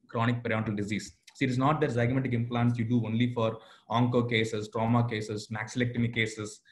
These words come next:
There are a lot of cases which will walk into a clinic with highly atrophic maxilla due to periodontal disease with some systemic complications. So these are the indications for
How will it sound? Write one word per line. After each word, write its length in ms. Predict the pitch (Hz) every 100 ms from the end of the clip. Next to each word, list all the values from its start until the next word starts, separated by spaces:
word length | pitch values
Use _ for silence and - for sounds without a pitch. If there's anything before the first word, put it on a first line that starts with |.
| - -
There 100 | 131
are 20 |
a 40 | 127
lot 120 | 170
of 140 | 190
cases 360 | 160 139 156 -
which 120 | 123
will 80 | 123
walk 220 | 123 123
into 140 | 131 123
a 40 |
clinic 440 | 120 120 117 120 -
with 180 | 113 117
highly 380 | - 117 131 151
atrophic 500 | 113 120 123 131 -
maxilla 500 | 110 110 117 110 110 - - - -
due 100 | 131
to 80 | 127
periodontal 420 | 123 123 127 120
disease 360 | 113 113 110
with 140 | 113 123
some 180 | 120 120
systemic 380 | - 123 120
complications. 680 | 113 107 104 104 101 104 101
So 260 | 117 113 - _ - _
these 240 | 127 156 156
are 240 | 120 117 - - - - _ _
the 240 | 120 120 -
indications 680 | 143 151 202 156 123 127 123
for 220 | - 110